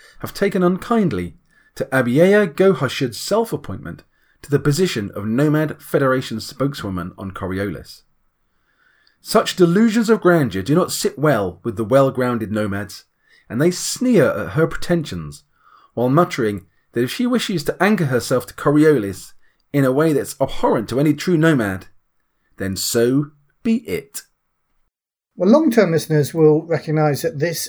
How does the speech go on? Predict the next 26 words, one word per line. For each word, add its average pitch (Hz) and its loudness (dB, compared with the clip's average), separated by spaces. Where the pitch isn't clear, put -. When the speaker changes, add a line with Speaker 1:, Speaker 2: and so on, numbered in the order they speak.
Speaker 2:
is 147 0
our 143 -2
second - -6
look 123 -10
at 135 -12
the 135 -6
nomads 123 -6
in 131 -4
general, 120 -6
and 156 -6
we're 156 -4
getting 160 -4
a 147 -6
bit 160 -2
more 139 -8
specific - -10
here. 127 -10
And 170 -2
this 208 2
time 196 2
we've 160 2
actually 165 0
written 151 -2
something 139 -6
down. 123 -2
So, 135 -2